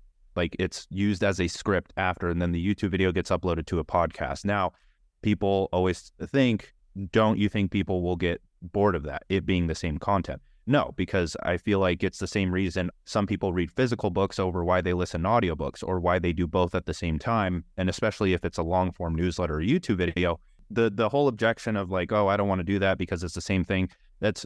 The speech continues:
irrelevant. It's ten times better to do it that way. And it saves a lot of time, obviously. And it just makes things easy where I can sit down for thirty to sixty minutes,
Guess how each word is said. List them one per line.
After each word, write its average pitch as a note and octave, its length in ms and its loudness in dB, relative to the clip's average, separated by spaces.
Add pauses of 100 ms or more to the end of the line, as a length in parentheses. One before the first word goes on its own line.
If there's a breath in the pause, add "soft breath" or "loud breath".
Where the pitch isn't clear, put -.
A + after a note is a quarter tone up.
(140)
irrelevant. F2 520 0
It's F2+ 200 -2
ten G2 180 -2
times F2+ 220 -2
better E2 240 0
to D#2+ 60 0
do D#2+ 160 0
it D2+ 80 -4
that F2+ 180 2
way. A2 300 2
And E2+ 100 -2
it - 100 -6
saves F2+ 560 -2 (120)
a E2 60 0
lot E2 440 2
of D#2 380 -2 (240)
time, D2 320 -2 (120)
obviously. E2+ 560 0 (360)
And G#2+ 160 0
it F#2 60 0
just F#2 140 -2
makes F#2 220 -2
things E2 220 -2
easy F#2+ 260 2
where F2+ 140 2
I F#2+ 80 2
can F2 160 -4
sit - 240 -4
down F#2 320 0
for F2+ 420 -4 (260)
thirty F#2 220 0
to E2 80 0
sixty - 320 -4
minutes, F#2+ 480 -2